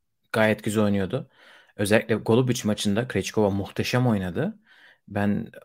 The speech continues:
o maçı böyle rah-, rahat olmasa da iki yakın sette Krejcikova'nın geçeceğini düşünüyordum.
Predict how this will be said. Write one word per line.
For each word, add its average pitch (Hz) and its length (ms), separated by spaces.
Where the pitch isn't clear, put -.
o 120 200
maçı 127 600
böyle 110 200
rah-, 113 380
rahat 120 340
olmasa 113 380
da 147 200
iki - 220
yakın 117 260
sette 120 340
Krejcikova'nın 123 480
geçeceğini 120 340
düşünüyordum. 123 540